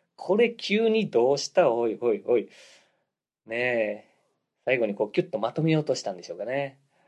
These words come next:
いやー、国津屋さん、なかなかぶっ飛んでますね。さすがですね。まあ、こんな、こんな冒頭で始まるんですけども、その冒頭の後についてる文章で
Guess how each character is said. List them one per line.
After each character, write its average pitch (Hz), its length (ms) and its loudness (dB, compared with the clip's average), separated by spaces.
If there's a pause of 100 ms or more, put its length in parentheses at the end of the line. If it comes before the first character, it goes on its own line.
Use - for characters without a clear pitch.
(420)
い 107 60 -4
や 110 300 2
ー、 - 20 -8
国 123 260 -8
津 123 120 -4
屋 110 100 2
さ 110 80 0
ん、 104 80 -6
な 123 80 -2
か 147 80 4
な 143 80 4
か 139 300 6 (840)
ぶ 123 80 -2
っ 120 40 -4
飛 120 120 -12
ん - 20 -20
で 117 60 -8
ま 113 120 -2
す 123 60 -12
ね。 120 360 -4
さ - 180 -4
す 123 80 -6
が 143 120 8
で 117 80 2
す 101 100 -12
ね。 98 260 -10 (2000)
ま 143 100 2
あ、 - 20 -4
こ 190 340 4
ん 202 140 6
な、 185 260 8 (600)
こ 202 180 4
ん 202 100 6
な 190 100 6
冒 175 200 8
頭 170 160 6
で 160 300 4 (320)
始 151 160 0
ま 156 120 6
る 151 120 2
ん - 20 -4
で 101 80 -4
す - 80 -12
け 101 120 -6
ど 92 60 -10
も、 113 300 -2 (1700)
そ 196 60 -2
の 190 100 6
冒 190 220 6
頭 190 180 8
の 185 220 6
後 - 160 2
に 185 80 4
つ - 140 -4
い 120 80 -4
て 127 80 0
る 123 40 0
文 160 200 4
章 107 220 0
で 101 300 -2